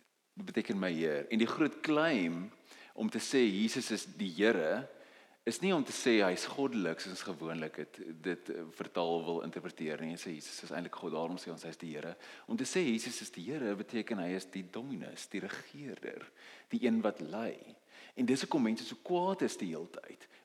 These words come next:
want hier is nou 'n groep mense wat sê, "Maar hoor hier, daar's iemand anders wat die koning is. Die keiser is die koning. Ah, die Jesus is die koning, die keiser is nie die koning nie."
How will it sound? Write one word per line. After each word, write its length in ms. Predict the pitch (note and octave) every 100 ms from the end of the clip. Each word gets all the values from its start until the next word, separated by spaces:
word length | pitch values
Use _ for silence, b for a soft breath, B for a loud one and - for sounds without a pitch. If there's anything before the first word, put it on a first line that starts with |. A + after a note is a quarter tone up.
| -
want 100 | A#2
hier 100 | B2+
is 60 | D#3
nou 120 | D3+
'n 120 | C3 -
groep 200 | C#3 A2+
mense 480 | G#2+ E3+ F3+ F#2
wat 120 | F#2 G#2+
sê, 260 | - C#3+
"Maar 100 | C3
hoor 140 | B2+ F3+
hier, 140 | C3
daar's 200 | B2+ B2
iemand 180 | B2+ C3
anders 280 | - G3 -
wat 100 | F2
die 80 | D#2+
koning 340 | - C#2+ A#1+ -
is. 200 | - - b b b b
Die 100 | -
keiser 380 | A#2+ E3 F#3 E3+
is 100 | B2
die 120 | G#2+
koning. 440 | - D2 B1 - -
Ah, 120 | B2
die 160 | A#2+ B2+
Jesus 300 | D#3+ F3 -
is 100 | A#2
die 120 | G#2+
koning, 280 | - F2+ F#2
die 80 | A2
keiser 340 | E3 E3+ F3+
is 100 | C#3
nie 100 | G#2+
die 120 | A2+
koning 320 | - C#3 D3+ -
nie." 200 | -